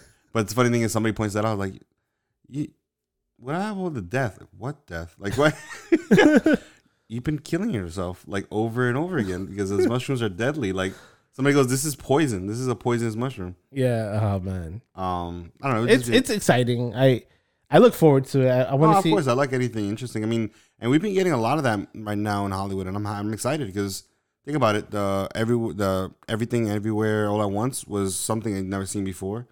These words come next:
Speaker 2: This one that we have right now with, that I, I really wanna catch, which, uh, with Nicolas Cage playing Nicolas Cage, which
Speaker 1: Yes.
Speaker 2: I found out is not even him playing himself. He's playing,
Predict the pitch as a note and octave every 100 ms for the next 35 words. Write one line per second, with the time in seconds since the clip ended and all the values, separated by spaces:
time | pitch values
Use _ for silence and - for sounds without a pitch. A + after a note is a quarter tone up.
0 | _ _ _ _ - G#2+ - A#2+ A2+ A2
1 | G#2+ G#2 G#2 B2 C3 A2+ G2+ - - F#2
2 | F#2 F#2+ - F#2+ A#2 A2+ G2 - F#2 F2+
3 | - - G2 F#2 - F#2 F2 F2+ F#2+ F2+
4 | - G#2+ B2 A2 A#2+ A2+ G2+ G#2+ G2+ G#2
5 | F#2+ A#2 G#2+ F2+ - - _ _ _ _
6 | - B2+ G#2 - A#2 A2 C3+ C3 B2+ A2
7 | G#2 B2+ C3 A#2 A2 G2 B2 A#2 - A#2
8 | G#2+ F#2+ - A#2 G2 - - - - -
9 | - _ _ _ _ _ B2 A#2+ - C3
10 | B2+ B2 A#2+ A#2 A#2